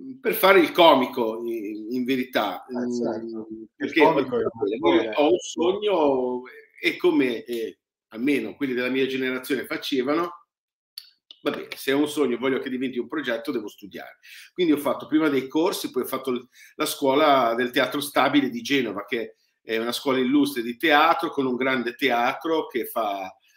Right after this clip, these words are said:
Speaker 1: eh, da tutore in un certo qual modo, e, e ho avuto la fortuna poi di poterci lavorare immediatamente da dopo il diploma, quindi nasco più che altro come attore, eh,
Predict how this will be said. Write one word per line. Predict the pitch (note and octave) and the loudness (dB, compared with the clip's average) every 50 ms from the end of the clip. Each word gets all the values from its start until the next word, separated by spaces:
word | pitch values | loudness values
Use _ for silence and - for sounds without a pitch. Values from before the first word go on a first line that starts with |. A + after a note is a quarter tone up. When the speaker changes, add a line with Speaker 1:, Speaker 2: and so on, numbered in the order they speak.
| _ _ _ _ _ | _ _ _ _ _
Speaker 1:
eh, | A#2+ A#2 A#2 A2 A2 A2 G#2+ G#2 G#2 G2+ G2+ G2 G2 G2 G2 F#2+ F#2+ F#2+ F#2 F#2 F2+ F2+ F2+ F2 F2 E2+ E2+ E2 D#2+ E2+ E2+ E2+ F2+ F2+ F2 E2+ - - - - - | -8 -6 -4 -2 -2 -2 -2 -4 -4 -6 -6 -6 -6 -6 -6 -6 -8 -8 -8 -10 -10 -10 -10 -12 -14 -16 -18 -18 -18 -16 -16 -14 -14 -12 -12 -14 -14 -14 -16 -12 -8
da | - A2+ | -8 -8
tutore | - - - - - F3 E3+ E3+ D#3 C#3 A#2 A#2 | -8 -8 -10 0 6 8 8 8 8 6 4 2
in | A2+ | 0
un | A#2+ | -2
certo | A#2+ - C#3+ B2 - C3 | -4 -2 -2 -4 -4 -4
qual | - - D3 C#3+ C#3+ | -4 0 2 2 4
modo, | D3 D3 D3+ E3+ F3+ F#3 G3+ G#3+ A3 - - - - - - - - | 4 4 4 4 4 2 2 0 -2 -2 -12 -18 -18 -18 -18 -20 -10
e, | _ - C#3 C#3+ C#3 C#3 C3 C3 B2+ B2+ B2+ B2 B2 B2 A#2+ A#2+ A#2+ A#2 A#2 A#2 A#2 B2 C3 - - - | _ 0 2 4 6 6 8 8 6 6 4 4 2 2 2 2 0 0 -2 -4 -4 -6 -10 -12 -12 -4
e | - F3 | 4 6
ho | F3+ F3 | 8 8
avuto | F3+ F3+ G#3 - F#3 | 8 6 4 4 6
la | F3 F3 | 6 6
fortuna | E3+ - G3+ G#3+ - - G3 G#3 A3+ - | 6 6 4 4 4 4 2 4 4 4
poi | - C3+ C#3+ E3 | 4 4 4 4
di | E3 F3+ | 4 2
poterci | - D#3+ - - D#3 D3 - - D#3+ | -2 -2 0 0 0 0 2 2 4
lavorare | D#3 D3 D3 D3 C3 A#2+ B2 C#3 D3+ D#3+ D#3 | 4 4 4 4 2 4 4 4 4 4 4
immediatamente | D3 C#3+ C#3 A#2+ B2+ B2 - C3 A2+ A#2 B2 C3+ C#3 - D3 | 4 4 2 2 0 -2 -2 -4 -6 -4 -4 -4 -2 -2 -2
da | C#3 B2 | -4 -4
dopo | A2 - A#2+ - - A2+ | -4 -6 -8 -8 -8 -12
il | A2 | -12
diploma, | _ - _ - C3+ C3+ C3 A2+ G#2 | _ -14 _ -2 0 0 0 0 -2
quindi | - - D#3 D3 C3 B2 | -4 -2 -2 0 0 0
nasco | A#2+ C#3 D#3 F#3+ F#3 - - - | 0 2 2 2 0 -2 -6 -10
più | - - C3+ | -12 -12 -6
che | - C#3+ | 0 2
altro | C#3+ D3+ D3 - - | 2 2 0 -2 -8
come | - D#3 D3+ C#3 | -8 -6 -4 -4
attore, | B2 - - - C#3+ C#3+ C3+ A#2+ A2 G2+ G2 - _ _ _ _ _ _ - - _ _ | -6 -8 -6 -2 0 2 2 2 0 -4 -6 -12 _ _ _ _ _ _ -20 -20 _ _
eh, | - A#2+ B2 A#2 A2+ A2+ A2 A2 G#2+ G2 F#2+ G2+ - - | -6 -4 -2 0 0 2 0 0 -2 -4 -10 -12 -14 -16